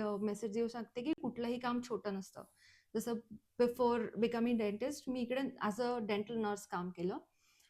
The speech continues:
So जरी तुम्हाला दोन स्टेप खाली जावं लागलं तरी it's okay, but तुम्ही काहीतरी त्यातून शिकताल आणि त्याचा तुम्हाला नक्की फायदा होईल. So never give up आणि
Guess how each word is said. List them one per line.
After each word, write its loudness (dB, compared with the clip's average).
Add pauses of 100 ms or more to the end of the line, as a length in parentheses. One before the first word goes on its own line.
(160)
So 6
जरी 6 (420)
तुम्हाला 6 (540)
दोन 10
स्टेप 2
खाली 2
जावं 4
लागलं 2
तरी 4
it's 0
okay, 2 (640)
but 2
तुम्ही 10
काहीतरी 6
त्यातून 8
शिकताल 4 (460)
आणि 2 (560)
त्याचा 2
तुम्हाला 4
नक्की 4
फायदा -2
होईल. -4 (220)
So 2 (600)
never 8
give 10
up 4 (160)
आणि 2